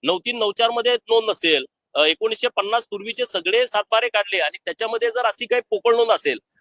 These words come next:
तर राज्य सरकारला तो अधिकार आहे. हे काय असं एकच प्रकरण आहे, हजारो प्रकरणामध्ये त्यांनी परवानगी दिलेल्या आहेत. आणि त्यामुळे जयंत पाटील, अ, जरा बावचळलेले आहेत, त्यांना ते सूचना झाले, त्यांना वाटतं मी थांब-, मी थांबत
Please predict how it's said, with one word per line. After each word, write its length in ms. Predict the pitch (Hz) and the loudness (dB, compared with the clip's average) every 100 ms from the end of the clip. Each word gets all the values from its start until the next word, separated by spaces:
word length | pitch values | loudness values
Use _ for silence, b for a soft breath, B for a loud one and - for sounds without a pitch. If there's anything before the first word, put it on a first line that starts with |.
| _ | _
तर 80 | 170 | -2
राज्य 260 | 170 196 226 | 2 2 0
सरकारला 300 | 240 226 247 | 0 0 0
तो 100 | 262 | 2
अधिकार 340 | 240 294 285 | 0 0 0
आहे. 160 | 262 240 _ _ _ _ - | 0 -2 _ _ _ _ -8
हे 80 | 214 | 0
काय 120 | 240 | 0
असं 140 | 220 | 0
एकच 320 | 254 233 254 262 | -2 0 0 -4
प्रकरण 260 | 240 214 240 | -6 -6 -6
आहे, 160 | 214 131 | -4 0
हजारो 280 | 185 254 | 4 4
प्रकरणामध्ये 580 | 277 240 240 247 240 240 233 | 2 -2 -4 -2 0 -2 -4
त्यांनी 160 | 233 240 | -6 -2
परवानगी 320 | 196 202 214 | 0 0 0
दिलेल्या 340 | 208 165 170 | -2 -2 2
आहेत. 200 | 147 117 - _ _ _ - | 2 0 -12 _ _ _ -4
आणि 160 | 175 220 | -2 0
त्यामुळे 520 | 220 240 254 254 170 | 0 2 0 0 0
जयंत 160 | 220 254 | 0 0
पाटील, 340 | 226 226 240 269 _ _ - | 0 0 -4 -8 _ _ -8
अ, 280 | 165 180 180 175 | -2 0 0 2
जरा 160 | 202 | 2
बावचळलेले 600 | 226 175 160 208 208 196 | 4 2 2 0 0 2
आहेत, 240 | 160 117 175 - | 0 -2 -8 -6
त्यांना 200 | 160 185 | -4 -4
ते 140 | 202 | -6
सूचना 380 | - 175 190 196 | -8 -6 0 2
झाले, 220 | 131 135 | 2 0
त्यांना 220 | 165 180 | -2 0
वाटतं 220 | 196 202 220 | 0 0 -6
मी 80 | |
थांब-, 200 | 254 202 | -4 -4
मी 80 | 190 | -4
थांबत 260 | 247 202 | -2 0